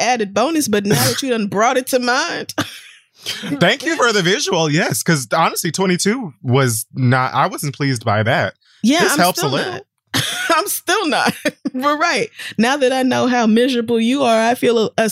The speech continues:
Speaker 1: a little bit better about that. But yeah, it's just, it,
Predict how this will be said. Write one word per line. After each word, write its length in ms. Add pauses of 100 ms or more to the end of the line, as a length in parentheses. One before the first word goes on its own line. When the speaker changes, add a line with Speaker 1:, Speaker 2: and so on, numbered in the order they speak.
Speaker 1:
a 120
little 420
bit 200
better 320
about 340
that. 380
But 400 (1080)
yeah, 380
it's 220
just, 320
it, 100